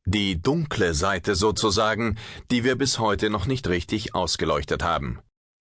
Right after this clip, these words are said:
Es sind Szenen, die sich in Hunderttausenden Haushalten abspielen.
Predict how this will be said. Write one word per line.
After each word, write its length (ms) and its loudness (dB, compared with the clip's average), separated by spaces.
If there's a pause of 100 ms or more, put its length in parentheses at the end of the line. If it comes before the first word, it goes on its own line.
(280)
Es 180 0
sind 180 2
Szenen, 560 2
die 120 2
sich 240 0
in 240 0
Hunderttausenden 1000 0
Haushalten 500 0
abspielen. 640 -2